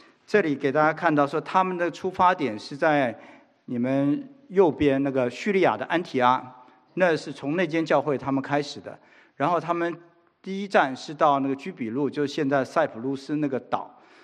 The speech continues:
在那座岛上，他们遭遇到邪灵的势力，但是他们做了很大的工。怎么看得出呢？又是那个岛，岛上的那个行政长官，也就是罗马的总督啊，我们，呃，圣经翻成是方伯，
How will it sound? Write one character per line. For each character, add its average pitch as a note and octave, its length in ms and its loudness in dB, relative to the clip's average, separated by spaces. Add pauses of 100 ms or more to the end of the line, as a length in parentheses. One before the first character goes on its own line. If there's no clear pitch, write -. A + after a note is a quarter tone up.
(120)
在 F#3 180 2
那 F#3+ 140 0
座 F3+ 160 0
岛 A2+ 240 0
上， C#3+ 300 0
他 D#3+ 220 0
们 D3+ 320 2
遭 D#3+ 260 2
遇 D#3+ 40 -6
到 D3+ 140 2
邪 C#3 280 -2
灵 D3+ 120 0
的 D3+ 80 -2
势 D3+ 360 -6
力， D3 120 -2
但 D3 220 0
是 C#3+ 100 -10
他 D3 140 -4
们 D3 240 0 (240)
做 D#3+ 140 0
了 C3+ 80 2
很 A#2+ 180 -8
大 C#3 140 0
的 B2 100 -4
工。 C#3+ 260 -4 (520)
怎 C3+ 120 -4
么 C#3 80 -2
看 E3+ 220 2
得 D3 60 0
出 E3 220 -6
呢？ D3 120 2
又 D#3+ 160 0
是 D#3 140 -10
那 E3+ 120 -2
个 E3+ 120 2
岛， A#2+ 500 0 (160)
岛 B2 240 2
上 F3+ 220 2
的 D#3 100 4
那 D3 100 -2
个 D#3+ 120 -2
行 C#3+ 200 -4
政 E3 160 0
长 G#2 220 -6
官， C3 300 -2
也 B2 80 -6
就 C#3+ 160 -8
是 C#3 60 -4
罗 C3+ 200 0
马 C#3 180 0
的 B2+ 80 -6
总 G#2+ 380 -6
督 F3 240 -6 (320)
啊， G#2+ 220 -18
我 B2 120 -10
们， B2+ 320 -2 (460)
呃， A2+ 180 -10
圣 D#3 220 -2
经 D#3 100 0
翻 D3+ 180 2
成 C#3+ 140 -2
是 C3 140 -8
方 E3 260 0
伯， B2 320 -4